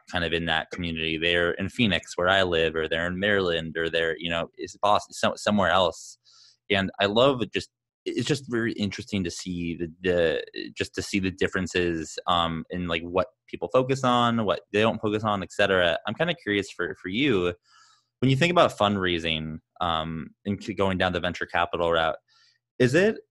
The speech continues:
do you, do you feel like you're potentially at, like, a disadvantage 'cause you're not in the Bay, or is it an advantage,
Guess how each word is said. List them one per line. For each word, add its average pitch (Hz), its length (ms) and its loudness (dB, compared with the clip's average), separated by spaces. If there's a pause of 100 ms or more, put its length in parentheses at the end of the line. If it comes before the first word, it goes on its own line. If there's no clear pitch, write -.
(200)
do - 640 -8
you, 127 60 -2
do 127 120 -2
you 135 60 2
feel 147 380 0
like 120 240 -2
you're 95 320 -2
potentially 95 600 -2
at, 82 280 -2
like, 85 120 -4
a 76 80 -8
disadvantage 139 600 -4
'cause 135 120 -2
you're 139 140 -2
not 139 160 -2
in 143 40 -8
the 135 80 -4
Bay, 139 260 0
or 104 100 0
is 87 160 0
it 95 100 -4
an 92 100 -4
advantage, 117 600 0